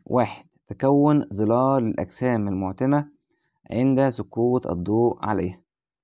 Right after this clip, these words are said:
لأن إيه؟ لأن الضوء يسير في خطوط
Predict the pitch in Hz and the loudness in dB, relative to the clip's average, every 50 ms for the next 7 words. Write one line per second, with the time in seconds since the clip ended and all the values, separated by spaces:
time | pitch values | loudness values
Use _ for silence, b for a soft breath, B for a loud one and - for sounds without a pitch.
0 | _ _ _ _ - - - 101 104 101 98 101 104 101 _ _ _ _ _ _ | _ _ _ _ -8 -4 -2 -2 0 0 0 -2 -2 -4 _ _ _ _ _ _
1 | _ _ _ _ _ _ _ _ _ _ _ _ _ _ _ - - 87 107 120 | _ _ _ _ _ _ _ _ _ _ _ _ _ _ _ -8 -6 -2 -2 0
2 | 127 131 139 147 143 _ _ _ _ _ _ _ _ _ _ _ _ _ _ _ | 2 2 0 0 -2 _ _ _ _ _ _ _ _ _ _ _ _ _ _ _
3 | _ _ _ _ _ - 139 - 85 - - 101 107 113 123 135 139 - _ _ | _ _ _ _ _ -12 -12 -12 -10 -6 -2 0 2 2 2 2 0 -2 _ _
4 | - - _ _ _ _ _ _ _ _ _ _ _ _ _ _ _ _ _ _ | -20 -20 _ _ _ _ _ _ _ _ _ _ _ _ _ _ _ _ _ _
5 | _ _ _ _ _ _ _ _ _ _ _ _ _ - - 85 - - 98 107 | _ _ _ _ _ _ _ _ _ _ _ _ _ -14 -14 -12 -8 -6 -2 0
6 | 113 120 127 131 131 131 - _ _ _ _ _ _ _ _ _ _ _ _ _ | 2 2 2 0 0 -4 -8 _ _ _ _ _ _ _ _ _ _ _ _ _
7 | _ _ 104 104 98 90 87 - - - - 90 - 95 95 104 113 120 127 135 | _ _ -4 -2 -2 -2 -4 -8 -12 -16 -16 -12 -8 -6 -4 -2 0 0 0 0
8 | 139 135 - - - _ | 0 -2 -6 -12 -12 _